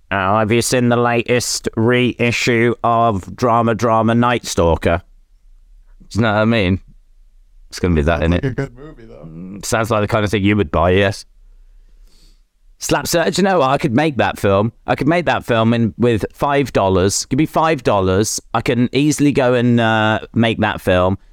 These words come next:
Speaker 1: As long as put some boobs on the front, I could sell it to you for about sixty bucks.
Speaker 2: Just so you know, the chat is freaking out that we talked about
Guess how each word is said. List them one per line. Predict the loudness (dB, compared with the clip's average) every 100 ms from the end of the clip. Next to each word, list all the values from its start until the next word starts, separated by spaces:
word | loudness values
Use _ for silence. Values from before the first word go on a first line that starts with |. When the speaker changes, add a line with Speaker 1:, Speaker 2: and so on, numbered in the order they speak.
| -10
Speaker 1:
As | -4
long | -4
as | -2
put | -4 -2
some | -2 0
boobs | 2 0 0
on | 0 0
the |
front, | 0 -2 -2
I | -4
could | -4
sell | -2 0
it | 0 0
to | 0
you | 0
for | 0 0
about | 0 -2
sixty | -4 -4 -2 0
bucks. | 0 -2 -6 -16 _ _ -20 _ _ _ _ _ _ _ _ _ -12
Speaker 2:
Just | -4 -4 -2
so | 0
you | 2
know, | 2 2
the | 0
chat | -2 -4 -2
is | -6 -2
freaking | -2 0 0
out | 0 2
that | 0
we | 0 0
talked | -2 -2
about | 0 0 0